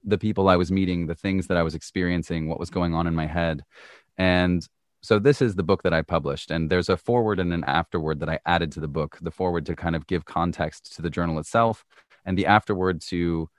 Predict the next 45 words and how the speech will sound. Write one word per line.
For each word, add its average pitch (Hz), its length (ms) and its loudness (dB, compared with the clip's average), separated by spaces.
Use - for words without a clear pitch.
let 123 300 4
the 110 100 2
reader 101 220 2
know 95 220 4
what 90 280 2
then 98 300 4
took - 220 -4
place, 69 340 -4
because 82 400 -2
I 85 60 0
think 101 260 -4
a 95 60 0
lot 92 400 2
of 101 160 2
us 90 260 0
want 85 460 -4
these 80 480 -6
happy 85 340 -2
ending 76 260 -4
stories. 69 680 -6
Um, 78 420 -4
I 82 60 -10
think 82 180 -6
a 82 60 -4
lot 82 280 0
of 85 60 0
us 85 220 -2
want 90 380 -2
to - 60 -12
believe 87 300 -2
that 85 160 -4
there's 85 160 -4
a 80 60 -4
thing 85 260 -4
like 78 160 -2
the - 80 -10
Camino 80 520 -4
out 76 120 -8
there, 73 300 -6
that 85 100 -4
you 85 80 -2
can 87 160 -2
just 73 180 -6
do 87 200 2
it 85 120 2